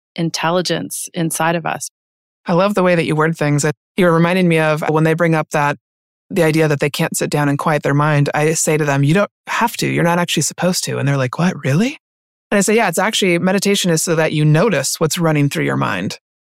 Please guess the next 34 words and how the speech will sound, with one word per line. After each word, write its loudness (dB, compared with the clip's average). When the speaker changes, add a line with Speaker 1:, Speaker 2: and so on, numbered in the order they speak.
Speaker 2:
It's -2
not 2
that -6
you 2
need 2
to -8
quiet -2
it -2
necessarily, 0
but 2
what 2
you'll 0
notice 0
is -2
that 0
if -4
you 2
do 2
it 0
more 2
consistently, 0
it -2
will 0
get -4
quieter -4
and -4
quieter -6
and -8
quieter -8
until 0
finally -2
you're -4
like, -2
'Oh.'" -4